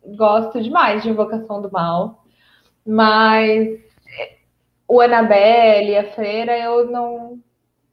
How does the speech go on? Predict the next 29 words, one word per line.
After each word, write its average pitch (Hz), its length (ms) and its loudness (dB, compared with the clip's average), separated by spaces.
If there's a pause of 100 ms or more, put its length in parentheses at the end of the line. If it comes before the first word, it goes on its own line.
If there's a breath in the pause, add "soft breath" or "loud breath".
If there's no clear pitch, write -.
(160)
não 240 140 -10
tive 247 240 -6
interesse 240 500 -2
de 233 100 -4
ver, 262 240 0
não. 185 400 -2 (1400 soft breath)
Só 220 300 4
que, 233 1200 -6 (880)
ah, 330 300 2
não 381 300 -6
sei, 381 280 -2
né? 349 260 0
Eu 269 120 2
acho 285 280 0
que 330 80 -4
a 302 60 2
personagem, 269 1040 -4
a 226 80 -8
figura 262 580 -4
dela 214 480 -2
é 214 60 -4
interessante, 262 880 -8
né? 233 320 -6
É 208 40 -6
uma 214 180 -12
coisa 226 340 -6
bem, 240 480 -8 (1400)
é 214 100 -4
um... 214 340 -6